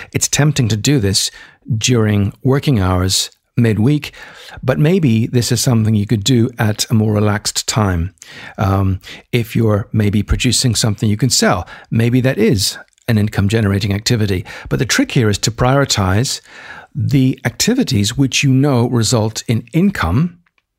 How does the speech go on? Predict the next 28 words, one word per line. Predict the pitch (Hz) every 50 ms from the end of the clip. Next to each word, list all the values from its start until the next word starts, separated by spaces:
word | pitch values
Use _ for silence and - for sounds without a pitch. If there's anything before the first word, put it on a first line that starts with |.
| _ - _ _ _ _ _ _ _
ones | - 110 110 110 107
and | 107 107
zeros, | 92 104 131 135 117 87 90 135 151 - - - _
in | - 113 117
your | 123 98
bank | 92 117 127 143 -
account, | 117 - - 92 92 104 156 - - - _ _ - - - - - - - - - - -
um, | 107 104 104 104 104 107 - - - - - _ _
at | - 156 151
the | -
time | 127 - - - 131 123 123 123 120 113
when | - 113 107
your | 107 104 - -
energy | 131 131 135 131 - 117
is | 107 101 -
high, | - 101 98 98 98 98
your | 101 104 104 101
focus | - - 120 107 - 117 - -
is | 104 -
high, | - 104 95 95 92 95 95 - - _ - _ - _ _
and | - 120 107
you're | 104 104
going | - 113 107 101
to | 110
be | 113 110
more | 104 98 95 95
effective. | 90 - - 117 110 - - - 85 85 - _ - - - - - - - - -
So | - - 127 131 -